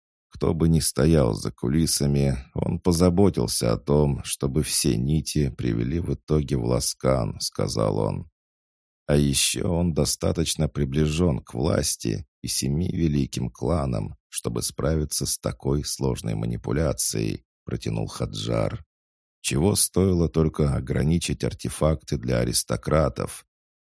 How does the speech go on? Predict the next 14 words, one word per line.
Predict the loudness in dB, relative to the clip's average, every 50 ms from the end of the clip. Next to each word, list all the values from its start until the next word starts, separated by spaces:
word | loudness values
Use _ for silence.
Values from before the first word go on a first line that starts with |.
| _ _
Что-то | -4 -4 -2 0 0 0 2 2
я | 2 2 4 4 4
сомневаюсь, | 4 2 4 4 4 4 4 4 4 2 2 2 2 2 0 0
что | -2 -2 -4 -4 -4 -4 -2 -2
в | 0 0
Империи | -2 0 2 2 4 4 6 4 4 4 2 2
не | 2 2 2
найдется | 2 2 2 2 2 2 0 2 0 -2 -2
сокровища, | 0 0 -2 -2 -2 0 2 4 4 4 4 2 0 0 -2 -2 -2 -4 -4 -8 _ _
способного | -10 -8 -4 -2 -2 -2 0 0 0 0 0 0 0 0 0 0
сходу | 0 -2 -2 -2 0 0 2 2 2 0 -2 -2
уничтожить | -2 -4 -2 -2 -2 -4 -4 -2 -2 -2 0 -2 -4 -6 -6 -6
Аннабри». | -4 -2 0 0 2 2 2 0 0 -2 -4 -4 -4 -4 -6 -8 -14 _ _ _ _ _ _ _ _ _ _ _ _ _ -8
Друзья, | -4 -2 -2 0 0 0 0 2 4 6 6 6 4 2 -2